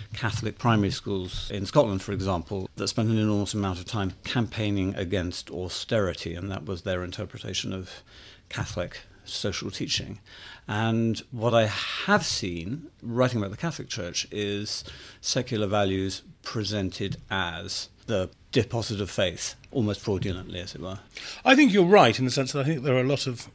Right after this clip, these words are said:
Speaker 2: Catholic schools that perhaps aren't Catholic enough, or aren't Catholic enough for,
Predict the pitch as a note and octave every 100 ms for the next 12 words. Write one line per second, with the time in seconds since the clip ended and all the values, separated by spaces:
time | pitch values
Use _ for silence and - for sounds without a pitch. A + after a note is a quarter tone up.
0 | - C3 A#2 F#2 - - A#2 G#2 G#2 B2
1 | G#2+ - A#2+ G#2+ C3 A2+ G#2 A#2+ C3 D#3+
2 | - - - - - A#2+ A2 A2 - -
3 | - C3+ B2+ A2+ - - B2+ - A2 A#2
4 | A#2+ A2 - - - B2+ A2 G#2+